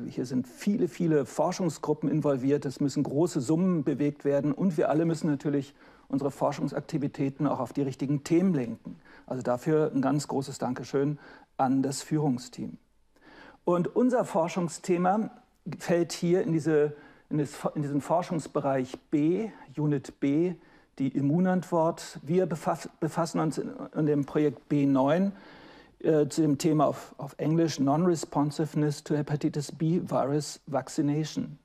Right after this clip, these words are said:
Non-Responsiveness. Das ist ja genau ein ähnliches Thema wie das Thema, was wir heute besprechen wollen. Trotz Impfung eine Omikron-Infektion. Und bei diesem Thema trotz Impfung eine Hepatitis B Virusinfektion.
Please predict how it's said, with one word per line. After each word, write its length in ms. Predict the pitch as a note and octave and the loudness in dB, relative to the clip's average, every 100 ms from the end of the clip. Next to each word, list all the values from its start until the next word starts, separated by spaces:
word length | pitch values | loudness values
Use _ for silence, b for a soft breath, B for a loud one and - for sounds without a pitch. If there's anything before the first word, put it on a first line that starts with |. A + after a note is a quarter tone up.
| - | -4
Non-Responsiveness. 1040 | D#3 D#3 D#3+ D3+ - - - - - C#3+ | -2 0 -2 -4 -10 -12 -12 -14 -16 -8
Das 140 | - C#3 | -6 0
ist 60 | |
ja 60 | F3+ | 0
genau 460 | E3 D#3 D#3 A3 A3 | 2 2 4 2 2
ein 180 | E3+ D#3+ | 0 0
ähnliches 520 | E3+ G#3 A3 F#3 D3+ | 2 2 2 -2 -4
Thema 500 | - D3+ D3 E3 A3+ B B B B B | -2 0 2 2 0 B B B B B
wie 220 | C3+ E3 | 0 2
das 260 | G3 G#3 - | 2 0 -2
Thema, 460 | - E3+ E3 E3+ - | 2 2 4 2 0
was 160 | D3 | -2
wir 120 | D#3 | 0
heute 200 | C#3 C#3+ | 0 0
besprechen 580 | - D3 - E3+ - E3 | -2 -6 -6 -6 -2 -4
wollen. 300 | B2+ A#2 - - - | -4 -8 -12 -14 -12
Trotz 400 | - D3 D3+ - | -2 0 -2 -4
Impfung 600 | E3 D#3+ D#3 E3 F3 G3 B B - | 0 0 0 0 2 0 B B -2
eine 280 | D3 D3+ E3 | 0 2 4
Omikron-Infektion. 1120 | G3+ A3 F3+ D3+ B3+ - - - - - D#3+ - b b b b - | 2 2 0 0 -2 -4 -8 -8 -10 -10 -12 -20 b b b b -4
Und 160 | C3+ | -2
bei 100 | B2+ | -2
diesem 320 | A#2 C3 D3+ D3+ | -2 -2 0 0
Thema 420 | E3 D#3 E3+ F#3+ b b _ - | 0 2 2 -2 b b _ -8
trotz 360 | - C#3+ - | -2 -2 -2
Impfung 640 | - D#3 C#3+ - D#3 D#3+ - | -2 0 0 0 0 0 -2
eine 180 | C#3 | 0
Hepatitis 720 | C3+ A#2+ C#3 - D3 C#3+ C3+ | 0 -2 -4 -4 -4 -2 -4
B 260 | - C#3+ C3+ | -2 -2 0
Virusinfektion. 960 | C#3+ D3 D3 C#3 - D3+ - E3+ A#3 | 0 0 -2 -4 -6 -8 -6 -4 -4